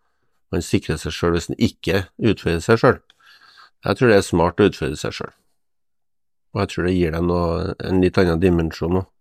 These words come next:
i, når du har faktisk prøvd. Har du prøvd, så har du prøvd. Lykkes vi, så lykkes vi, og lykkes vi ikke, så er det mange ting i livet som reflekterer det.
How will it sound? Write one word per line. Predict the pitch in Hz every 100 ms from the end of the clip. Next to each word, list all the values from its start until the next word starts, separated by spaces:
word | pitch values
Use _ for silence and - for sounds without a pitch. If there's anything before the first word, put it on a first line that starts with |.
| -
i, | 101 98 92 92 92
når | 92
du | 90
har | 87 87 87
faktisk | - 92 - 80 -
prøvd. | - 92 - _ _ _ _ _ _
Har | 104
du | 98
prøvd, | 135 185
så | 190
har | 190
du | 185
prøvd. | 85 - _ _ _ _ _ _ _ _ -
Lykkes | 120 - 85 131
vi, |
så | 147 175
lykkes | 190 92 -
vi, | 139
og | 147 135
lykkes | 127 98 -
vi | 131
ikke, | - 123
så | - 160 151 - -
er | 127
det | 123
mange | 135 123 110
ting | 131 135
i |
livet | 139 120 113
som | 131
reflekterer | 131 131 123 98 - 101
det. | 120